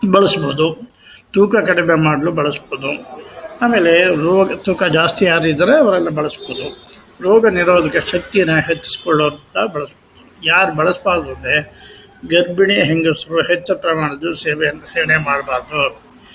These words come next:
ಕಡಿಮೆ ರಕ್ತದ, ರಕ್ತದೊತ್ತಡ, ಲೋ ಬಿ ಪಿ ಇರ್ತಕ್ಕಂಥವ್ರು ಇದನ್ನ ಉಪಯೋಗಿಸ್ಬಾರ್ದು. ಜೀರಿಗೆ ಅಲರ್ಜಿ ಉಳ್ಳೋರು ಕೂಡ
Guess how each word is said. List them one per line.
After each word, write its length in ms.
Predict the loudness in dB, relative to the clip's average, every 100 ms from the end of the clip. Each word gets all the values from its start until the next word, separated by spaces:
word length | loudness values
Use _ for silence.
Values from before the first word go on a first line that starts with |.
| -20 -14 -4
ಕಡಿಮೆ 540 | -2 2 2 4 4
ರಕ್ತದ, 280 | 0 -4 -2 0 0
ರಕ್ತದೊತ್ತಡ, 560 | 0 -2 -4 -2 -2 -2 -10 -8 2
ಲೋ 240 | 4 6
ಬಿ 160 | 4 0
ಪಿ 160 | 0
ಇರ್ತಕ್ಕಂಥವ್ರು 1400 | -2 -2 -10 -10 -20 -14 -14 -14 _ 2 4 4 2 -8 -20 _ _ -20 -20 -20 -20 -20 -20 -20 -20 -20 -20 -20 _ -20 -20 -12 -6
ಇದನ್ನ 380 | -2 0 0 0 0 -2 -10 _ _ -4
ಉಪಯೋಗಿಸ್ಬಾರ್ದು. 1040 | 0 0 0 -2 0 -2 -2 -6 -6 -10 -12 -4
ಜೀರಿಗೆ 720 | 2 4 4 2 2 2 0 -4 -20 -20 -20 -20 -20 _ _ -8 -2
ಅಲರ್ಜಿ 480 | 2 2 2 2
ಉಳ್ಳೋರು 380 | 4 4 2 0
ಕೂಡ 280 | -4 -10